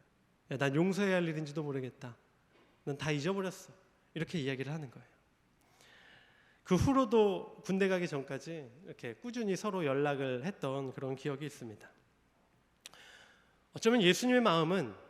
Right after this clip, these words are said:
베드로를 바라보시던 예수님의 마음은 이렇지 않으셨을까요?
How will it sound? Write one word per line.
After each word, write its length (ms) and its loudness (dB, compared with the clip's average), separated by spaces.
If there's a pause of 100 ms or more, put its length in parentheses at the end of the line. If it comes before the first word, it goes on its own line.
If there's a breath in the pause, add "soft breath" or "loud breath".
(720)
베드로를 420 4
바라보시던 720 4
예수님의 380 2
마음은 460 0 (840 loud breath)
이렇지 300 2
않으셨을까요? 720 -8